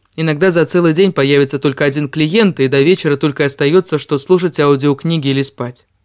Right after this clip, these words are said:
Главврач сначала восхищает смелостью. Говорит, "Ни минуты не сомневалась, нанимая на работу слепого. А что здесь может быть не в порядке?" Однако потом выгоняет меня с фотоаппаратом из кабинета Влада,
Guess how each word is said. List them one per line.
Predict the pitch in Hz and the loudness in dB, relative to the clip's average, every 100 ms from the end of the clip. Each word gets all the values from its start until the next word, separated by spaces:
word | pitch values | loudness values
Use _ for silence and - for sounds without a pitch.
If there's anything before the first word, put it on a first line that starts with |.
| _ _ _ _ _ - | _ _ _ _ _ -6
Главврач | 165 262 294 339 - | 0 0 2 2 2
сначала | 214 208 277 233 | 0 2 4 4
восхищает | 202 208 202 - 214 | 4 0 0 2 2
смелостью. | 208 170 151 151 - 160 - _ _ - | 2 0 0 0 -6 -14 -18 _ _ -2
Говорит, | 165 185 196 - - - | 2 2 2 -4 -16 -4
"Ни | 165 208 370 | 2 4 4
минуты | 415 285 175 | 4 4 2
не | 147 | -4
сомневалась, | 135 147 151 240 392 320 - | -6 -6 -2 2 4 2 2
нанимая | 175 165 254 | 0 2 2
на | 190 | 2
работу | 160 151 170 | 2 0 -2
слепого. | 165 196 185 151 120 120 _ - | -2 -2 0 0 0 -4 _ -2
А | 311 | -2
что | - 156 | 0 -2
здесь | 135 147 | 0 -4
может | 156 151 143 | -4 -6 -6
быть | 156 | -4
не | 170 | -4
в | 160 | -2
порядке?" | 175 160 143 - 151 - - _ _ _ _ _ - | -2 0 -2 -2 -8 -8 -20 _ _ _ _ _ -10
Однако | 147 147 151 | -6 -6 -4
потом | 156 151 190 | -4 2 2
выгоняет | 160 156 165 151 135 139 | 2 -2 0 0 0 -2
меня | 139 131 | -4 -4
с | |
фотоаппаратом | - 139 135 151 165 160 139 | -4 -4 -2 0 -2 -2 -4
из | 127 | -6
кабинета | 139 143 147 131 | -6 -4 -4 -4
Влада, | 139 180 160 135 | 0 0 0 -2